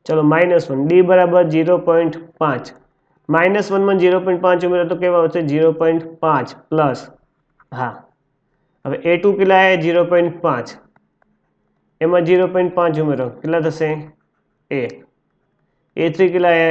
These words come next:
એક. એમાં ઝીરો પોઇન્ટ પાંચ ઉમેરો, શું થશે? એક પોઇન્ટ પાંચ. આ એક પોઇન્ટ ઝીરો પાંચ ના લખતા. ચલો, અહીં આપણને ચારે ચાર કિંમત મળી ગઈ. એ વન, એ ટુ,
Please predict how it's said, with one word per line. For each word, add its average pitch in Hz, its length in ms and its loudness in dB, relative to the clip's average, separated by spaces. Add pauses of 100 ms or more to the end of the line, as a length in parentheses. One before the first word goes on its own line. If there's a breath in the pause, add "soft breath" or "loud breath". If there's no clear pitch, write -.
(140)
એક. 151 340 -4 (360)
એમાં 151 160 -2
ઝીરો 160 260 -2
પોઇન્ટ 160 240 -2
પાંચ 151 240 -2
ઉમેરો, 123 240 -6 (400)
શું 170 100 -8
થશે? 160 260 -4 (240)
એક 170 360 -2
પોઇન્ટ 165 380 0 (1000)
પાંચ. 135 300 0 (260)
આ 127 60 -10 (140)
એક 160 260 -2
પોઇન્ટ 170 200 -2
ઝીરો 160 200 -2
પાંચ 160 300 0
ના 151 160 0
લખતા. 120 500 -8 (1000)
ચલો, 156 220 0 (400 loud breath)
અહીં 175 200 4
આપણને 165 420 0
ચારે 160 440 -2
ચાર 165 160 2
કિંમત 165 240 2
મળી 160 240 0
ગઈ. 160 100 -4
એ 156 340 -4
વન, 160 540 2 (340)
એ 156 180 0
ટુ, 165 200 0